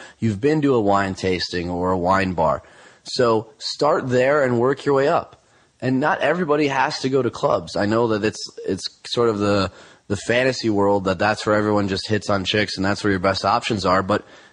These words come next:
it's not my best options. I go there to dance and have fun, but I certainly don't go there with the mindset that I'm going to hook up. And I think that's where a lot of guys get off the path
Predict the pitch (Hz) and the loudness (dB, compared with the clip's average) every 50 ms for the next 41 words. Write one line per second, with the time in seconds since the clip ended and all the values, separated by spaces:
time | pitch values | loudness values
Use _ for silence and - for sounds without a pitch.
0 | _ _ - - 113 - - 117 127 143 143 120 120 127 147 165 135 117 107 - | _ _ -2 -2 -2 -2 -2 -2 0 0 2 2 2 2 2 2 2 0 0 0
1 | - 107 98 101 101 - - 110 117 131 - - - _ _ _ _ _ _ _ | 0 2 2 2 2 0 -2 -2 -2 -2 -6 -10 -18 _ _ _ _ _ _ _
2 | - - 104 117 127 143 147 139 131 131 131 123 113 98 110 113 120 120 - - | -4 0 0 2 2 2 2 2 2 2 2 2 2 0 2 0 0 0 0 0
3 | 110 104 104 - - 123 127 135 123 113 104 104 104 107 107 104 - - 123 120 | 0 0 0 0 0 0 2 2 2 2 2 2 2 2 2 0 0 0 0 0
4 | 117 110 101 110 110 107 98 110 107 110 107 101 104 104 101 98 95 - - - | 0 2 2 2 0 2 2 0 0 2 2 0 0 2 0 0 -2 -6 -16 -20
5 | - _ - 98 101 95 - 107 104 104 101 104 104 98 - 107 101 95 85 98 | -20 _ -6 -4 -2 -2 0 0 2 2 2 0 0 -2 -2 -2 -2 0 0 0
6 | 92 92 92 90 - - - 92 95 92 95 92 101 98 87 87 87 85 - - | 2 2 2 0 -2 -2 -2 0 0 0 0 0 0 0 0 0 -2 -2 0 0
7 | 120 120 101 - - - _ _ _ _ _ _ _ _ _ - 95 104 104 104 | 2 2 0 -2 -6 -20 _ _ _ _ _ _ _ _ _ -2 -2 0 0 0
8 | - - 123 120 113 101 - 117 113 113 - - 120 110 107 104 107 104 104 104 | 0 0 -2 -2 -2 0 0 0 0 0 0 0 0 2 2 2 2 2 2 2
9 | 95 104 98 98 98 92 - - - _ _ - - 104 95 - - 101 113 113 | 2 2 2 2 0 -2 -4 -10 -12 _ _ -4 -2 -2 -2 0 0 2 2 0
10 | 110 - - - 98 - - 101 110 107 92 87 - - - | 0 -4 -8 -12 -12 -8 -4 -2 0 0 0 -2 -6 -10 -16